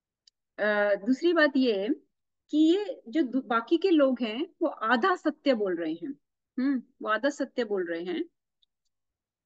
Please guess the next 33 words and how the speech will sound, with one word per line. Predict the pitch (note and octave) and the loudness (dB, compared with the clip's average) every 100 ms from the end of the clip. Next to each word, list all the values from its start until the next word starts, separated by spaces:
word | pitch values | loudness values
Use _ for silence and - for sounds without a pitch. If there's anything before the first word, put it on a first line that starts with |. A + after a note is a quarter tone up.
| _ _ _ _ _ _ _ _ | _ _ _ _ _ _ _ _
Actually, | B3 E4 D4+ | -8 0 0
I'll | D4 | 2
come | C#4 C#4 | 2 2
back | B3 A3+ - | 2 -2 -4
to | A#3+ | -6
this | A#3 - | -8 -6
point | G3 F#3+ | -6 -6
because | G3+ G3+ | -6 -6
I | G#3 A3 | -6 -10
can't | A3 | -8
remember | G3 F#3 F#3 | -8 -10 -10
this | F#3+ G3 - | -14 -18 -16
properly, | - - D#4 D4+ - _ _ | -16 -10 -10 -10 -16 _ _
so | - | -16
I'll | G3 F#3 F#3+ F#3+ | -10 -10 -12 -14
come | F3+ | -12
back | E3+ | -14
to | - E3 | -16 -16
this। | C#3 - - _ _ _ _ _ _ _ _ _ _ G#3+ | -16 -16 -20 _ _ _ _ _ _ _ _ _ _ 0
Um, | A3 G#3+ G3+ G#3 - _ - | 2 2 0 -4 -8 _ -2
but | B3+ C4 C#4 | 4 6 8
main | D#4+ F4+ | 8 6
po-, | G4 - D4 | 2 2 -2
point | C#4 C4+ | -2 -2
इसमें | C#4 C#4+ | 0 0
ये | C#4 | 2
आता | A3+ G3 F#3+ | 0 0 -2
है | G3+ G3 E4+ - _ _ _ | -2 -4 -4 -8 _ _ _
कि | C4 C#4 - - | -2 -2 -2 0
the | A#3+ | 2
lesson | A3+ - F4 D#4+ | 2 4 8 10
here | D4 B3 B3 | 8 4 2
to | B3 | 0